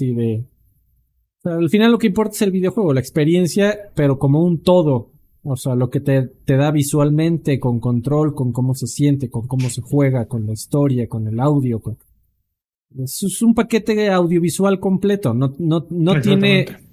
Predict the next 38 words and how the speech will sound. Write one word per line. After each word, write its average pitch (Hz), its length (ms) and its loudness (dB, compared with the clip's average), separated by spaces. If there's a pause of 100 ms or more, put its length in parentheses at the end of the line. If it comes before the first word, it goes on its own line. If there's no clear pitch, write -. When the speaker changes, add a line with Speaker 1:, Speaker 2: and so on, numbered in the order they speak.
(140)
Speaker 1:
un, 196 260 2
un, 202 340 2 (520)
un 185 160 2
buen 196 240 4
juego 190 400 2
no 180 180 0
tiene 175 240 0
por 139 300 -4
qué 160 180 0
ser 156 300 0
más 156 400 0
o 160 60 2
menos 156 420 2
por 127 240 -4
sus 131 260 -4
gráficos, 147 800 -6 (120)
pero 127 280 -2
tampoco 156 600 0
es 151 240 0
como 147 320 0
un... 147 540 2 (480)
Yo, 156 220 0
yo 160 160 0
no, 170 300 0
me, 139 420 -2 (540)
yo 135 200 0
siempre 147 460 -2
me 147 120 2
he 151 60 2
rehusado 147 480 0
a 143 100 -2
ponerle 135 300 0
una 143 120 2
estrellita 135 440 -2
a - 20 2
Nintendo 135 640 2
de 135 160 0
que 131 160 -4